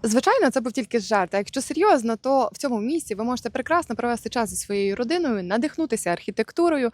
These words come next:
побувати, погуляти та відпочити усією сім'єю. Знаходиться це місто всього-навсього шістдесят кілометрів від Гданська, тому гарної вам прогулянки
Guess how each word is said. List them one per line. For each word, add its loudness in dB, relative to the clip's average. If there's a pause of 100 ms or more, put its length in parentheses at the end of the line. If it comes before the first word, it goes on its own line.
(260)
побувати, 2
погуляти -2
та -2
відпочити -4
усією 0
сім'єю. 0 (220)
Знаходиться 0
це -6
місто -2
всього-навсього -4
шістдесят -2
кілометрів -4
від -6
Гданська, -2 (300)
тому 0 (340)
гарної 0
вам -6
прогулянки 0